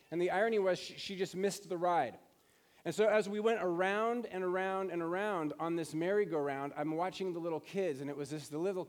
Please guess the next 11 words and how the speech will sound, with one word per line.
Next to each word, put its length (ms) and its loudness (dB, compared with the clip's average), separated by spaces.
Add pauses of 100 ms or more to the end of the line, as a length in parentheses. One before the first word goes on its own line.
the 60 -8
little 240 -2
kids 320 -4
were 140 -6
saying, 480 -4 (260)
"Look 480 -2 (340)
at 160 -6 (220)
this. 600 -4 (760)
Look 380 -2
at 380 -8
this." 720 0